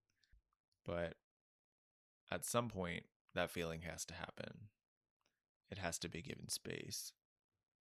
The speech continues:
Or rather, it should. And it deserves to. I don't like using the word should, but in some cases it's accurate. You should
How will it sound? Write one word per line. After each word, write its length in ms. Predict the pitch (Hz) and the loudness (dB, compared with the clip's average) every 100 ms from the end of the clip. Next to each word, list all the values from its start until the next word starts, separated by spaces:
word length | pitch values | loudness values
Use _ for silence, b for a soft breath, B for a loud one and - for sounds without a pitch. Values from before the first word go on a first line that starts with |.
| _ | _
Or 480 | - 90 85 82 80 _ _ _ _ _ 90 | -2 2 4 2 -2 _ _ _ _ _ 2
rather, 320 | 90 85 85 | 4 4 2
it 120 | - | 2
should. 440 | - - - - - _ _ _ _ _ _ _ _ _ _ _ - | -2 0 -2 -4 -10 _ _ _ _ _ _ _ _ _ _ _ -6
And 140 | 95 | -2
it 100 | 87 | -2
deserves 460 | 82 82 78 65 - | -2 -2 -2 -2 -2
to. 300 | - - 135 - _ _ _ _ _ _ _ _ _ _ _ _ _ - | -4 -6 -8 -10 _ _ _ _ _ _ _ _ _ _ _ _ _ -12
I 40 | 92 | -4
don't 160 | 95 | -2
like 200 | 92 90 | -2 -2
using 220 | 85 85 85 | -4 -6 -4
the 100 | 85 | -4
word 280 | 82 80 | -4 -4
should, 400 | - - 82 76 - _ _ _ _ _ _ - | -4 -2 -2 -4 -12 _ _ _ _ _ _ -2
but 280 | 87 87 - _ _ _ - - | 2 2 -2 _ _ _ -12 -6
in 120 | 92 | -2
some 200 | - 104 | 0 0
cases 400 | 110 113 113 110 | 2 2 2 0
it's 160 | 101 113 | 0 0
accurate. 440 | 113 - - - - | 0 -2 -4 -6 -2
You 180 | 104 113 | -2 0
should 460 | - 107 95 80 | 0 6 4 4